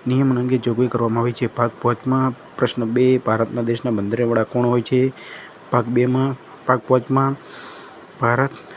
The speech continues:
ભારતના રાષ્ટ્રપતિ, સોરી મિત્રો, પ્રશ્ન ત્રણ,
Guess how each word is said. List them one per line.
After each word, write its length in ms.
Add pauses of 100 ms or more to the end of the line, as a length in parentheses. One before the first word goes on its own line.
(1500)
ભારતના 320
રાષ્ટ્રપતિ, 480 (460)
સોરી 300
મિત્રો, 300 (560)
પ્રશ્ન 320
ત્રણ, 440